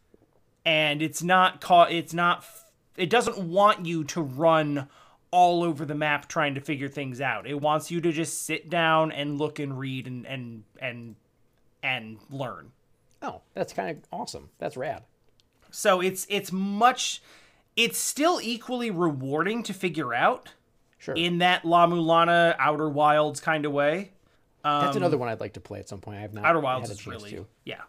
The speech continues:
Speaker 1: very, very good. Very, very good. Um, but yeah, Tunic does a, does a similar thing where it's, you know, the puzzles are, it,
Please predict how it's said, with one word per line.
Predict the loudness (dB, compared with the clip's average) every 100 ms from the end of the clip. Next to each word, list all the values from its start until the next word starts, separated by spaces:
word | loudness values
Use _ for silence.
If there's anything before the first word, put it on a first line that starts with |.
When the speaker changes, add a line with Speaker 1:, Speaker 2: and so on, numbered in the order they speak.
| -16
Speaker 1:
very, | -10 -8
very | -10 -14 -18
good. | -20 -20 _ _ _ _
Very, | -18 -4 0 2 2 0
very | -4 -10 -14
good. | -18 -20 -20 _ _ -20 _ _
Um, | -4 -2 -2 -4 -8 -14 _ _ -6
but | 2
yeah, | 4 4
Tunic | 2 -2 0 -2 -4
does | 2 2 4
a, | 2 0 0
does | -2 -2
a | -2
similar | -4 -6 -2 -2 0 -2
thing | -4 -2 -2 -2
where | -4 -6
it's, | -6 -10 -14 -10
you | -10
know, | -10 -12 -16 _ _ _ _ _ _
the | -8 -6
puzzles | -2 2 2 2 -2 2
are, | 4 4
it, | 2 -8 -10